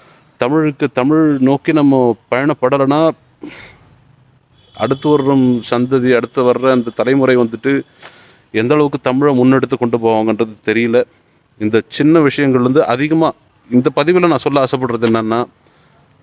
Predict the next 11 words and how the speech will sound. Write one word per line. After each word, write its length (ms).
தமிழ்ல 300
பெயர் 300
வைப்போம், 440
முடிந்தவரை 800
கிறந்த 280
எழுத்துக்களை 720
தவிர்ப்பது 680
நல்லது 480
என்பது 320
என்னுடைய 340
கருத்து. 420